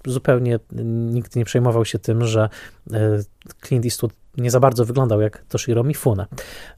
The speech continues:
Ale tak czy inaczej, ten plagiat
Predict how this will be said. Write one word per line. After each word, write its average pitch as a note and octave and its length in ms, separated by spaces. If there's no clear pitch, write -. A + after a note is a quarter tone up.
Ale F3+ 240
tak D#3+ 180
czy - 140
inaczej, C3 560
ten C3+ 300
plagiat D3+ 560